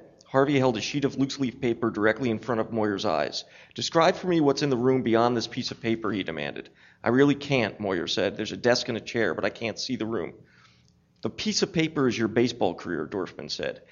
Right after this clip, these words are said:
"Any large object held too close to you will block out everything around it. There's a world out beyond this paper. There's a world out there beyond baseball." It's as if he was saying, "You need to, to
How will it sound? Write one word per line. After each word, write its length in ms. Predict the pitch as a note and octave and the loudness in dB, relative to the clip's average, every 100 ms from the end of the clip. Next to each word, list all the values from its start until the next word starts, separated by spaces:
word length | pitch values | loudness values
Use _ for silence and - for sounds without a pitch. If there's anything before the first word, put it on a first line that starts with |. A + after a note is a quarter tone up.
| - _ B2+ | -20 _ 2
"Any 240 | F3 G#3 | 4 4
large 380 | E3+ D#3 D#3+ A#2+ | 4 4 4 2
object 540 | A#2+ B2 G#2+ F2 - - - - - | 2 2 0 -2 -6 -20 -20 -20 0
held 340 | C#3 D#3+ D#3 | 2 4 0
too 220 | - D#3+ | -2 -2
close 400 | D3+ C#3+ C3+ C3 | -2 0 0 0
to 100 | C3 | -4
you 260 | D#2+ D#2 - - - A2 | -4 -6 -8 -20 -10 -2
will 120 | G#2+ | -2
block 380 | A2 A#2 C3+ C3 | 4 2 4 4
out 260 | B2 - | 4 4
everything 420 | A#2 B2+ A#2+ B2 G#2+ | 0 2 -2 -2 0
around 320 | G#2 F#2 - | 0 0 -4
it. 140 | - - _ - _ | -10 -16 _ -20 _
There's 180 | B2+ A#2+ | 0 2
a 40 | |
world 460 | A2+ A2+ D3 D#3+ D3+ - | 2 4 6 6 2 2
out 320 | B2 B2 - | 2 2 -2
beyond 380 | A2 A2+ A2+ G#2+ | 0 2 2 0
this 100 | - | -2
paper. 480 | - A2 - - - - - | -4 -6 -6 -14 -14 -20 -2
There's 180 | B2 A2 | 0 0
a 60 | |
world 360 | G2 A#2+ C3+ C#3 | 2 6 6 6
out 220 | A#2+ - | 2 2
there 180 | A2+ G#2+ | -2 0
beyond 480 | G#2+ G#2 G2+ G2 - _ _ _ | -2 -2 -2 -4 -10 _ _ _
baseball." 580 | G#2 G2+ - E2 - - - _ _ | 0 0 -2 -6 -6 -14 -20 _ _
It's 80 | D3+ | 0
as 120 | D#3+ | 2
if 160 | A3 | 2
he 140 | F3 F#3 | 0 -2
was 180 | D3+ - | -2 2
saying, 380 | C#3+ C3+ B2+ - - _ _ _ _ | 2 2 -2 -8 -20 _ _ _ _
"You 140 | C#3+ F3 | -2 0
need 220 | F3 - | 0 -2
to, 220 | C#3 A#2+ - _ _ _ - | -8 -8 -16 _ _ _ -8
to 280 | C3+ A2 | -6 -6